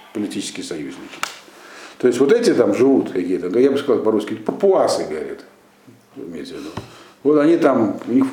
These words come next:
вообще непонятно во что верят, там, у них там жизнь тяжелейшая, сплошные табу.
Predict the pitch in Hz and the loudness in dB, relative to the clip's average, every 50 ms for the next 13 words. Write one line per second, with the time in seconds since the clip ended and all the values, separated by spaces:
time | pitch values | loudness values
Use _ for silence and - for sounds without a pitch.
0 | - - 123 - 156 139 127 139 139 131 127 123 120 127 127 - - - 143 127 | 0 0 2 2 2 2 4 2 2 2 2 2 2 2 0 0 0 2 2 4
1 | - - 190 - - - - - - - - - - - 76 82 - - - 95 | 4 4 4 2 0 -2 -6 -10 -12 -12 -12 -12 -12 -12 -12 -12 -12 -12 -10 -8
2 | 90 90 87 87 - - - - - - _ _ 101 104 135 143 131 135 127 - | -6 -6 -6 -6 -10 -16 -20 -20 -20 -20 _ _ 0 2 2 4 4 4 4 4
3 | 123 117 117 127 127 123 110 92 - - - 71 67 - - - - - - 101 | 4 4 4 6 6 4 4 2 0 -2 -6 -8 -10 -10 -14 -20 -20 -12 -8 -8
4 | 101 - - 127 127 127 - - - 113 - - - - - | -6 -2 0 0 2 2 2 2 0 0 0 0 -4 -6 -8